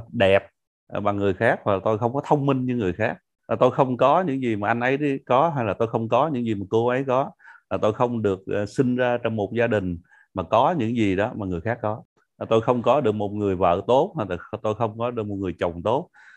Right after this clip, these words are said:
và không có ai mà có được một cái sự tệ hại giống như mà tôi có cả.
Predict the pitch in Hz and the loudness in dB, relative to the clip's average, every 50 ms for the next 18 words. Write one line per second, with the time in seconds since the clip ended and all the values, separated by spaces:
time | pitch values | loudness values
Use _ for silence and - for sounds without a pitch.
0 | _ _ _ 98 92 87 - - - 147 131 127 123 123 139 131 127 123 120 117 | _ _ _ -2 -2 -2 -2 0 -2 0 0 0 -4 0 0 0 4 4 4 4
1 | 117 113 110 101 90 - - 107 113 131 147 156 160 151 - _ - - - _ | 4 2 0 -4 -4 -2 -2 -2 0 0 0 -2 -4 -6 -12 _ -20 -20 -20 _
2 | _ - 92 90 92 104 98 92 90 - _ - 123 120 120 120 117 - - 95 | _ -4 -2 -2 -2 -4 -8 -8 -8 -10 _ -6 -4 -4 -4 -4 -6 -6 -4 -4
3 | 92 95 98 - _ 98 90 92 101 98 98 87 87 95 98 110 120 131 123 117 | -2 -2 -4 -2 _ 0 2 4 2 2 2 2 2 2 0 -2 -2 -2 -4 -4
4 | 107 85 - 98 101 - - 107 123 147 127 95 | -6 -4 -4 -4 -4 -2 0 0 0 0 -2 -8